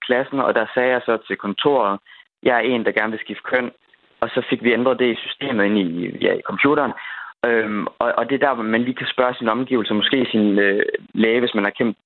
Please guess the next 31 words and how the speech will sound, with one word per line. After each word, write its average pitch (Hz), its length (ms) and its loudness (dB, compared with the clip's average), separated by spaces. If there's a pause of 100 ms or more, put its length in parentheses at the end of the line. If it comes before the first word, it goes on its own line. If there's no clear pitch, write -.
(160)
kendt 110 220 2
den, 117 280 0
øh, 101 360 2
læge 110 160 0
i 107 140 0
mange 117 220 0
år, 110 220 -2 (380)
"Kan 127 100 2
du 117 80 -2
kalde 120 240 0
mig 120 160 0
det 127 100 0
her 123 120 0
navn 104 420 -2 (140)
i 113 100 -2
venteværelset? 107 600 0
Kan 117 100 -2
du 117 60 -4
kalde 110 200 0
mig 110 160 0
for 110 60 -2
han?" 110 300 0 (600)
Øh, 110 300 4 (140)
og, - 300 -2
og, - 160 -2
og 131 120 2
uden 139 220 2
at, 127 220 0
at 113 100 2
lave 110 280 2
noget, 113 220 2